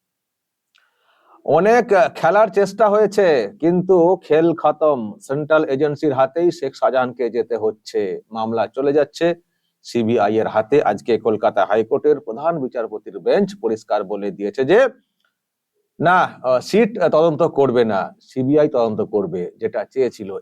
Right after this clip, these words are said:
ইডি। তবে দর্শক, এখন একটা আবার, আহ, মানে মাঝখানে আবার একটা কাণ্ড ঘটে গেছে। শুধু ভাবছি যে রাজ্য সরকার সত্যি কেমন, মানে একেবারে পুরোপুরি তৈরিই ছিল।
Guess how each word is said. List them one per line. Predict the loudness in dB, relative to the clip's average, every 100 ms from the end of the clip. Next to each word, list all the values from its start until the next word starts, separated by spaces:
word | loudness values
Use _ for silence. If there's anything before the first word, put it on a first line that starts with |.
| -16
ইডি। | -20 -20 -20 _ _ _ _ _ _ _ _ _ _ _ _ _ _ _ _ _ _ _ _ _ _ _ _ _ _ _ _ _ -2
তবে | 2
দর্শক, | 4 2 4 0 0 -4
এখন | 0 2
একটা | 2 4 4
আবার, | 4 0
আহ, | -8 0 2 2 0 -20 _ _ _ _ -4
মানে | 0
মাঝখানে | 2 2 2 2
আবার | 4 4
একটা | 2 -2
কাণ্ড | 0 0 4 2
ঘটে | 2 2 4
গেছে। | 4 2 0 -2 -2 _ _ -20 -8
শুধু | 2 2
ভাবছি | 2 -2 0 2
যে | 4
রাজ্য | 4 -2 -4
সরকার | -4 -2 -2 0 -2
সত্যি | -2 -16 -12 -8
কেমন, | -2 0 0 -2 -8 _ _ _ _ _ _ _ _ _ _ _ _ _ _ -2
মানে | 0 2
একেবারে | 0 2 2 2
পুরোপুরি | 4 2 4 2 2
তৈরিই | 4 6 6 4 2
ছিল। | 0 -2